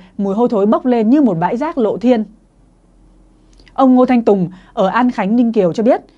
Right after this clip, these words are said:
"Gia đình tôi chuyển về đây ở đã được mười sáu năm. Trước đó,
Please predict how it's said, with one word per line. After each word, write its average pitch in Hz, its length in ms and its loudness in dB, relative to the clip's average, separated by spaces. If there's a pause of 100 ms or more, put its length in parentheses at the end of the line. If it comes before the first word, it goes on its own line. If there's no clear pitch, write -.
(300)
"Gia 311 120 0
đình 226 200 2
tôi 262 220 2
chuyển 220 180 -2
về 170 100 -4
đây 233 160 0
ở 208 180 -2
đã 175 120 -6
được 214 180 -2
mười 170 160 -4
sáu 185 240 -6
năm. 247 240 0 (360)
Trước 370 180 -2
đó, 220 320 0